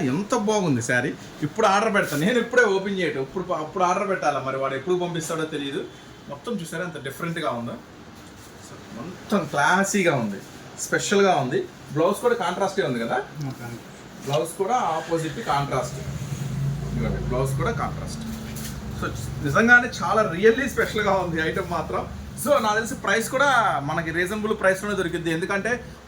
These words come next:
మీరు చూస్తున్న షాపు సూరత్ బాంబే డిస్కౌంట్ స్టోర్, గుంటూరు సిటీ మార్కెట్. So, ప్రైసెస్ అన్నీ కూడా మీకు రీజనబుల్గానే దొరుకుతాయి. అయితే చూసేద్దామా? So, మంచి కలర్ఫుల్ కాంబినేషన్ అండి, సూపర్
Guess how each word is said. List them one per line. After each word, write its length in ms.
మీరు 220
చూస్తున్న 280
షాపు 360
సూరత్ 280
బాంబే 260
డిస్కౌంట్ 300
స్టోర్, 220
గుంటూరు 340
సిటీ 180
మార్కెట్. 340
So, 80
ప్రైసెస్ 460
అన్నీ 220
కూడా 180
మీకు 180
రీజనబుల్గానే 840
దొరుకుతాయి. 640
అయితే 160
చూసేద్దామా? 580
So, 100
మంచి 380
కలర్ఫుల్ 560
కాంబినేషన్ 440
అండి, 120
సూపర్ 420